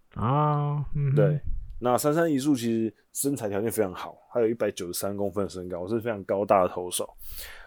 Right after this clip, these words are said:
Speaker 2: 然后去年其实在，在一开始的时候受伤，可是后来复出之后在二军其实投得还不错。
Speaker 1: 嗯。
Speaker 2: 出赛，出赛二十二场比赛，三十六局的投球，拿了四胜零败，防御率只有二点五而已。
Speaker 1: 哦。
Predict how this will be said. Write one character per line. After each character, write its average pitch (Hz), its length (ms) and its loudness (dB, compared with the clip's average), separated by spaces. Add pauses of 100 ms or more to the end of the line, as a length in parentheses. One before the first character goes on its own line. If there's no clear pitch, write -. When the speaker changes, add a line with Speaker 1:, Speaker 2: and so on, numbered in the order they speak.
Speaker 2:
然 113 100 6
后 123 80 4
去 190 200 -2
年 135 140 2
其 113 120 0
实 117 80 4
在， 131 260 8 (100)
在 107 600 8 (120)
一 175 80 2
开 147 160 8
始 117 120 2
的 95 60 4
时 92 60 0
候 110 60 6
受 101 240 2
伤， 95 180 -4
可 98 100 0
是 123 60 4
后 143 220 2
来 117 80 0
复 147 260 -4
出 127 160 -4
之 123 120 -2
后 127 80 4
在 127 80 4
二 123 180 4
军 110 180 -6
其 104 140 -4
实 98 60 -2
投 98 180 -4
得 98 60 2
还 95 60 2
不 90 80 -6
错。 98 280 -4 (440)
Speaker 1:
嗯。 160 260 4
Speaker 2:
出 131 160 4
赛， 120 340 8
出 120 200 -2
赛 135 180 6
二 127 80 0
十 113 100 -4
二 117 120 2
场 98 220 0
比 87 140 -8
赛， 101 220 2
三 123 200 0
十 107 140 -6
六 117 220 6
局 95 140 -6
的 92 60 -2
投 92 160 -6
球， 87 200 -6
拿 92 180 -8
了 101 60 0
四 117 240 0
胜 104 260 4
零 92 220 -4
败， 101 180 6
防 104 220 -4
御 123 40 -4
率 123 160 0
只 104 120 -4
有 107 160 2
二 117 120 6
点 98 260 0
五 87 240 -10
而 80 80 -14
已。 80 80 -6 (560)
Speaker 1:
哦。 110 680 2